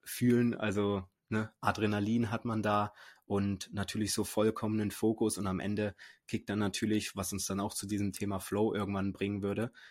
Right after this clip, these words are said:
äh, wird, genau diese Euphorie, ne? Am Ende dann, sobald man unten angekommen ist beim Berg, sagt man, „Oh, war das geil“ und weiß noch, wie wir da bei der ein-, bei der Kurve eins da so zusammengefahren sind und hier und da und wo ich dich da überholt hab, du mich da und dann, äh,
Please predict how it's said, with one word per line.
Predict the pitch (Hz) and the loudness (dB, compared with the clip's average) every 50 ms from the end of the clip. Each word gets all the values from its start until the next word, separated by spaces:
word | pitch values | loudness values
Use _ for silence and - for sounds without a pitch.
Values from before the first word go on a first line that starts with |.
| - _ _ | -20 _ _
äh, | - 101 101 98 92 | -4 -2 0 0 0
wird, | 95 101 101 110 - - _ _ _ _ _ _ _ | 2 0 0 0 -2 -6 _ _ _ _ _ _ _
genau | - 98 104 98 98 | -4 -2 0 0 0
diese | 98 101 95 107 - | 0 0 0 0 0
Euphorie, | - 104 90 - 104 98 - 117 110 104 | 0 -2 0 0 0 4 4 4 4 4
ne? | 92 95 101 113 - - | 4 2 2 0 0 0
Am | 101 98 | -2 -2
Ende | 82 101 107 107 107 | 0 2 2 2 4
dann, | 101 104 101 104 101 87 - 92 | 2 2 2 0 -2 -4 -6 -8
sobald | 98 - 98 95 104 104 101 | -6 -6 2 4 4 4 4
man | 110 101 | 0 -2
unten | - 104 104 - 104 | -2 -4 -4 -4 -2
angekommen | - 107 113 113 113 113 - 120 113 | 0 2 2 2 2 0 0 -2 0
ist | 117 110 - - | 0 -2 -2 -2
beim | 101 101 101 95 | 0 0 0 2
Berg, | 98 98 104 107 110 - _ - - - _ | 2 4 2 2 0 -2 _ -20 -20 -20 _
sagt | - - 107 - _ | -6 -6 -6 -4 _
man, | 110 107 107 - | -2 -2 -2 -2
„Oh, | - - 101 101 101 | -6 -8 -6 -6 -2
war | 104 104 | -2 -2
das | 98 110 104 - - | -2 0 -2 -2 0
geil“ | - 110 110 110 110 110 | 2 2 4 4 2 2
und | 101 110 107 104 | 0 -2 -2 0
weiß | - 113 110 - | 0 0 2 2
noch, | 123 117 107 110 | 0 0 0 0
wie | 113 117 110 | -2 0 4
wir | 120 120 | 4 4
da | 117 117 | 4 4
bei | 107 117 113 | 4 4 4
der | 110 117 110 110 - | 6 4 4 4 4
ein-, | 110 113 120 123 117 - - | 4 4 4 2 0 -2 -2
bei | - 113 | -2 2
der | 110 113 | 2 2
Kurve | 107 - - 120 110 117 - | 0 2 -2 -2 0 0 0
eins | - 117 123 131 131 | 0 0 0 0 0
da | - - 113 123 123 | 0 2 2 2 4
so | 123 131 127 | 2 0 0
zusammengefahren | 123 - - 123 127 123 123 123 120 117 - - 117 120 120 120 | 0 -2 -4 -4 -2 -2 -2 -2 -4 -6 -6 -6 -4 -2 -2 -2
sind | 117 123 120 117 | -2 -4 -6 -4
und | - 113 101 - | -8 -10 -10 -2
hier | - 127 131 123 | 2 2 2 2
und | 110 120 110 113 | 2 -2 -4 -2
da | 110 110 117 - - - - - - - _ | -2 -2 -4 -6 -10 -18 -18 -18 -18 -20 _
und | _ 113 110 110 107 101 104 | _ 0 2 2 2 2 0
wo | 110 - | 0 0
ich | - - | 0 -2
dich | - - 110 - | -2 -4 -2 2
da | - 120 123 | 4 4 4
überholt | 120 123 117 117 113 117 120 113 - | 4 2 0 0 0 0 -2 -2 -2
hab, | 117 107 _ | -6 -6 _
du | - 117 | -2 0
mich | 113 107 - | 0 -2 -2
da | - - 110 117 120 123 - - - - - _ | -2 0 2 2 2 0 -2 -12 -20 -20 -20 _
und | - 101 95 - | -6 -4 0 0
dann, | 98 98 101 101 101 101 | 0 2 2 0 0 -2
äh, | 95 - - 98 95 95 95 | -2 -2 -2 0 2 0 0